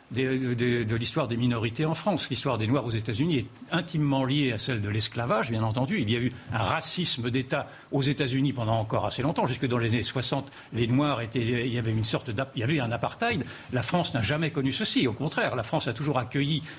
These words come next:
les différenciations et les différences de, de, de, de, d'ethnie. Je ne pouvais même pas dire de race, puisque le mot race avait disparu. Et, et là, non seulement il revient avec cette philosophie communautariste qui vient des États-Unis,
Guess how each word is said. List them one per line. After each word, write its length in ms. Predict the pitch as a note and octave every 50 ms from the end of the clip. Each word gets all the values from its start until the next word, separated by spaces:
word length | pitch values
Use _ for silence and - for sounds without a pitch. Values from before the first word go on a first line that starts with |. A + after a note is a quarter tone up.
| - -
les 120 | B2+ B2+
différenciations 840 | A#2+ C3 B2+ - D3+ C#3+ C#3 C#3+ C#3+ - C#3+ B2+ - - D#3 D3 B2+
et 40 | A2
les 80 | A2+
différences 460 | A#2 C3+ - - D3 D3 D3 B2 A2
de, 160 | A2+ A#2+ A#2 A2+ A#2 - - - - - - F#2+
de, 80 | A2 A2+
de, 200 | A2+ G#2 A2 A2+ G#2+ A2 A2 A2 A2+ A2+
de, 80 | G#2 C3
d'ethnie. 380 | C3+ A2 D3+ D3+ - D#3 F3+ D#3
Je 100 | - A#2
ne 60 | G#2+
pouvais 120 | - C3
même 140 | B2+ D3+ D3+
pas 100 | - D#3
dire 140 | D3 D3 C#3
de 60 | D#3+
race, 160 | G#3 A3+ G#3+
puisque 140 | - - -
le 120 | D3+ C#3+
mot 160 | C3+ C3+ C#3 B2
race 260 | A#2 E3 E3+ - -
avait 140 | C3 B2 A#2+
disparu. 420 | C3 - - - C#3 A#2 A2+ A2 A2 - - - - - - -
Et, 360 | C3 B2+ B2+ C#3+ C#3 - D3
et 40 | C3+
là, 320 | D3 F3+ G3+ A3 A#3 G#3+
non 160 | D#3 D3+ F#3 F3+
seulement 420 | - - F3+ F3 F3 F3+ E3 C#3+
il 120 | C3 B2+
revient 480 | A#2+ C3 D#3+ C3+ D3 D3+ E3 D#3+ C#3+ B2+ -
avec 320 | - C3+ C3+ D3 C#3 C#3+ -
cette 360 | - - A#2+ A2 - C3+ A#2
philosophie 600 | A2 - E3 D3 D#3+ D3 C3+ C#3+ C#3 - - A#2
communautariste 680 | - C#3 C3 C#3+ C#3 C3+ B2+ C#3 B2+ C3+ C3+ B2+ - -
qui 100 | - -
vient 180 | A2+ A2 D3 C#3+
des 160 | C3 B2+ A#2+
États-Unis, 480 | A#2 A2 B2 A2 A#2 C#3 D#3+ G#3 B3